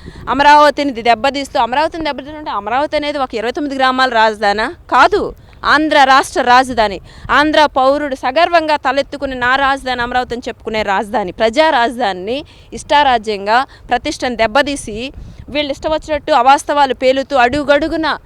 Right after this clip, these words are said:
వీళ్ళు పెట్టినటువంటి అమరావతిని నాశనం చేసినటువంటి విధానం ప్రజలు చూశారు కాబట్టి పదకొండు పరిమితం చేశారు. అయినా కూడా ఇప్పటికీ బుద్ధి తెచ్చుకోకుండా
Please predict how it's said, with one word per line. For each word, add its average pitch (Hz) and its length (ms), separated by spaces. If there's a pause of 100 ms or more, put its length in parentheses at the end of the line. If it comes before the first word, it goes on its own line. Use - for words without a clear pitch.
(400)
వీళ్ళు 269 200
పెట్టినటువంటి 254 880
అమరావతిని 269 540
నాశనం 247 340
చేసినటువంటి 247 440
విధానం 277 260
ప్రజలు 254 340
చూశారు 254 240
కాబట్టి 247 160
పదకొండు 214 300
పరిమితం 214 400
చేశారు. 190 300 (320)
అయినా 254 340
కూడా 247 220
ఇప్పటికీ 262 500
బుద్ధి 202 320
తెచ్చుకోకుండా 202 840